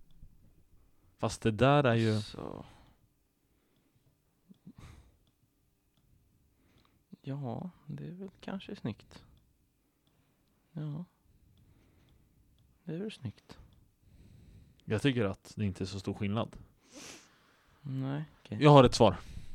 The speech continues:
Speaker 2: Mm, okej, säg då.
Speaker 1: Det är snyggt.
Speaker 2: Mm. Ja, men alltså, visst, det är väl snyggt.
Speaker 1: Och det är extra snyggt, tycker jag, när det är, eh, lite lösa byxor.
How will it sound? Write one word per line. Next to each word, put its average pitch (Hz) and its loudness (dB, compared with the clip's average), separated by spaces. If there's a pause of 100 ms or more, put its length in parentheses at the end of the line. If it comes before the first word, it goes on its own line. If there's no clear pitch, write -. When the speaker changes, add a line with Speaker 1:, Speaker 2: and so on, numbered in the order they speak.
(1300)
Speaker 2:
Mm, 131 -2 (280)
okej, - -4
säg 120 -2
då. 110 -2 (240)
Speaker 1:
Det - 2
är 107 6
snyggt. - -2 (1000)
Speaker 2:
Mm. 113 6 (800)
Ja, 123 0
men 110 0
alltså, 113 -6 (100)
visst, - -14 (180)
det - -10
är 151 -10
väl 190 -10
snyggt. - -14
Speaker 1:
Och 117 -4
det 123 8
är - 10
extra 170 8
snyggt, 113 0
tycker 107 6
jag, 127 12
när 101 6
det 104 8
är, 98 8
eh, 95 6
lite 98 4
lösa 107 6
byxor. 95 -4